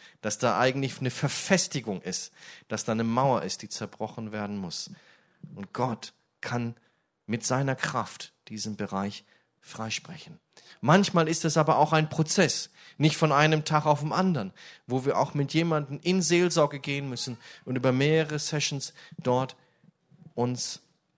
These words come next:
bekennen müssen und Dinge frei werden sollten. Wir müssen da ran. Denn ich möchte, dass wir als Gemeinde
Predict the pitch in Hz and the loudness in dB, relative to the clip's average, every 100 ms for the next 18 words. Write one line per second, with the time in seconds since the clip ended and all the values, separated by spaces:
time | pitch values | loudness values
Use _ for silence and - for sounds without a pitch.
0 | _ _ - 117 151 156 147 123 - 131 | _ _ -10 -6 -2 -2 -4 -6 -8 -10
1 | - 113 - 135 135 139 _ _ _ - | -10 -6 -2 0 0 -4 _ _ _ -10
2 | - 131 139 120 104 104 92 87 90 - | -2 2 2 0 -2 -4 -8 -8 -10 -10
3 | 80 - _ _ _ _ _ _ _ _ | -16 -18 _ _ _ _ _ _ _ _
4 | _ _ _ _ _ _ _ 104 101 127 | _ _ _ _ _ _ _ -10 -6 -4
5 | - 131 131 - _ _ _ _ _ _ | -4 -6 -10 -16 _ _ _ _ _ _
6 | _ _ 113 110 113 110 _ _ _ _ | _ _ -6 -6 -6 -12 _ _ _ _
7 | - 101 87 78 - _ _ _ 98 107 | -12 -12 -10 -16 -20 _ _ _ -10 -8
8 | 104 139 147 - 107 104 - 123 131 123 | 0 2 2 -2 -4 -4 -4 -4 -4 -4
9 | - 123 127 139 131 92 | -6 -4 0 0 -2 -6